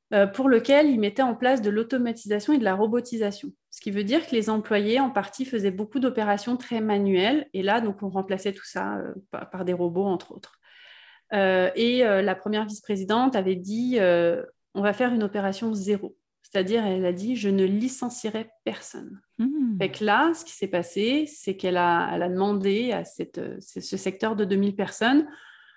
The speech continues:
Speaker 1: de créer un groupe de travail avec des gestionnaires pour, pour trouver, euh, ben, des solutions.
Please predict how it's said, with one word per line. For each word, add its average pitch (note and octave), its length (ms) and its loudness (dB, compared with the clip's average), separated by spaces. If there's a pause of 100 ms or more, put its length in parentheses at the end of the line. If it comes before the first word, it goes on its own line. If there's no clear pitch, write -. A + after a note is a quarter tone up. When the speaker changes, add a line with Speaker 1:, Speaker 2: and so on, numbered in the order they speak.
(340)
Speaker 1:
de G3+ 260 2
créer C#4+ 240 0
un D4+ 140 6
groupe A#3 180 -2
de A#3 100 -2
travail A#3+ 260 2
avec A#3 120 0
des G#3 100 2
gestionnaires G#3+ 520 -2
pour, F#3+ 260 -2
pour - 180 -14
trouver, A3 420 0
euh, F3+ 180 4
ben, E3+ 160 -2
des F3+ 100 -4
solutions. F#3 440 -8